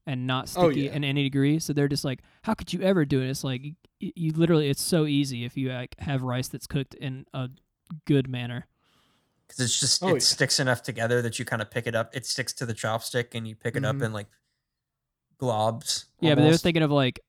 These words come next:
Speaker 1: American, like, style rice where it's like,
Speaker 3: Yeah.
Speaker 1: it's just not gonna happen. Now, that's not a dig on certain types of American rice. Like, I love me a good wild rice.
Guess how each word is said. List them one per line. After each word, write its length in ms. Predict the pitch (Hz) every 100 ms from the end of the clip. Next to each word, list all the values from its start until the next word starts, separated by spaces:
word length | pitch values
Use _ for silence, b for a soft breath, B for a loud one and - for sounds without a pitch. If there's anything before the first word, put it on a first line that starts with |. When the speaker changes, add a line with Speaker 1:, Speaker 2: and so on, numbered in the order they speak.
| -
Speaker 1:
American, 680 | 143 135 131 131 135 120 117
like, 220 | 120 -
style 320 | - 123 120
rice 360 | 120 117 113 -
where 120 | 120
it's 180 | - -
like, 220 | 120 110 _
Speaker 3:
Yeah. 460 | 151 143 107 104 -
Speaker 1:
it's 200 | 156 -
just 180 | 143 -
not 200 | 123 117
gonna 140 | 113
happen. 300 | 117 113 -
Now, 180 | 139 127
that's 220 | 131 -
not 180 | 165 175
a 60 |
dig 460 | 151 143 151 135 131 -
on 280 | 151 127 120
certain 320 | - 135 123
types 380 | - 123 117 -
of 80 | 123
American 420 | 123 120 117 120
rice. 460 | 117 113 110 - - _
Like, 220 | 151 120
I 60 | 131
love 280 | 143 143 143
me 120 | 139
a 60 | 127
good 160 | 135
wild 340 | 127 120 123 123
rice. 420 | 127 165 -